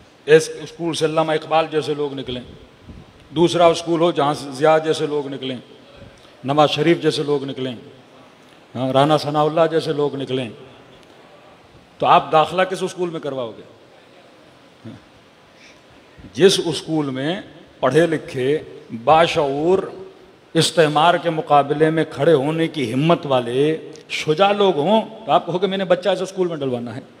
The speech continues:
तो आज उम्मत को दावत है। आप छोड़ दीजिए मुफ्तियों को, मौलवियों को, मुझे बताइए, अपने बच्चे का दाखिला किस स्कूल में कराओगे? जिस स्कूल से यजीद निकला,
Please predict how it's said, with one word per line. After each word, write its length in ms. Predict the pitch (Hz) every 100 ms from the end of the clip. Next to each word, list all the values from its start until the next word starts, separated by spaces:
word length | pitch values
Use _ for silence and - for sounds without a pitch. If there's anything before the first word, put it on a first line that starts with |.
| - - -
तो 60 | 160
आज 320 | 165 240 262
उम्मत 440 | 233 214 226 254 -
को 120 | 233
दावत 360 | 220 226 240 -
है। 100 | - - - - _ _ _ _ _ _ _ _ _ - _ _ _ -
आप 180 | 175 -
छोड़ 220 | 196 226
दीजिए 360 | 226 214 226 226
मुफ्तियों 500 | 220 - 214 220 214
को, 120 | 214
मौलवियों 420 | 208 196 196 170
को, 160 | - - - _ _ _ _ -
मुझे 200 | 175 214
बताइए, 420 | 214 214 196 240
अपने 260 | 240 233 226
बच्चे 380 | 208 214 220 226
का 100 | 220
दाखिला 380 | 202 190 202 214
किस 260 | 220 220
स्कूल 300 | 214 220 214
में 140 | 214 196
कराओगे? 400 | 175 165 143 143
जिस 220 | 202 196
स्कूल 320 | - 190 214
से 120 | 170
यजीद 380 | 190 180 190 196
निकला, 360 | 202 180 156